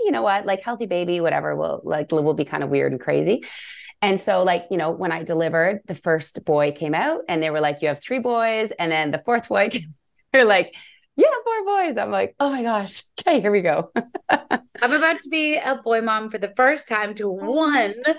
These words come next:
Speaker 2: Um, I, like, what kind of adventure am I in for as a boy mom?
Speaker 1: Oh, it's the best. I mean, a mom, any mom,
Speaker 2: Yeah.
Speaker 1: girl, boy, whatever, like, it is. I have to tell you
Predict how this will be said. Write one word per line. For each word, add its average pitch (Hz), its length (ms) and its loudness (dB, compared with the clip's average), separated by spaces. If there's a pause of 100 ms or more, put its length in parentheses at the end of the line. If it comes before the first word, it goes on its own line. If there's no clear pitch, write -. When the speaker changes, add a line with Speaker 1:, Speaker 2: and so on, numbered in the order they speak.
(460)
Speaker 2:
Um, 226 460 4 (160)
I, 240 440 -2
like, 233 240 0
what 247 140 -2
kind 285 140 -2
of 262 100 -4
adventure 240 520 0
am 226 140 0
I 208 60 -2
in 208 260 -2
for 208 240 -2
as 180 160 0
a 190 60 -4
boy 190 260 0
mom? 214 280 -2
Speaker 1:
Oh, 247 80 -2
it's - 260 -6
the 320 180 2 (240)
best. 240 300 0
I 302 100 0
mean, 302 240 2
a 302 120 -6
mom, 294 600 0
any 262 420 -4
mom, 220 440 0
Speaker 2:
Yeah. 214 80 -2
Speaker 1:
girl, 233 480 -2
boy, 220 460 2
whatever, 226 580 -2
like, 208 260 0
it 254 140 2
is. 285 260 2 (340)
I 226 80 0
have 247 160 -2
to 320 100 -2
tell 208 240 -2
you 226 420 2